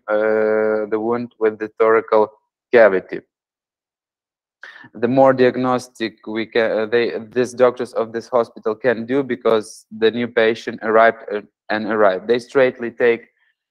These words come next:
the patient of the, in the operation room and see such, uh, intraoperation findings. So there was explosive shrapnel injury, combined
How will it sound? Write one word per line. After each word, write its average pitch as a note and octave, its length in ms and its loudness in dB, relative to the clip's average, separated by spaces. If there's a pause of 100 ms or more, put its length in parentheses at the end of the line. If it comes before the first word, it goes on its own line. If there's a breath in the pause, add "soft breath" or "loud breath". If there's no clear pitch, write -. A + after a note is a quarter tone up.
(100)
the A#2 100 -6
patient B2+ 480 -2
of A#2 300 -4
the, A#2+ 200 -2 (360)
in C3 160 -4
the B2+ 100 0
operation B2+ 640 0
room D3 460 -2
and A#2 240 -4 (1080)
see C3 200 -2 (160)
such, B2 440 2 (140)
uh, A2 320 -2 (120)
intraoperation A#2+ 960 -2 (340)
findings. G#2+ 480 0 (100)
So A2+ 280 0 (340 soft breath)
there B2 200 2
was B2+ 300 -2
explosive A#2+ 800 -4 (100)
shrapnel B2 520 -6 (120)
injury, B2 520 -6 (160)
combined A#2+ 600 -8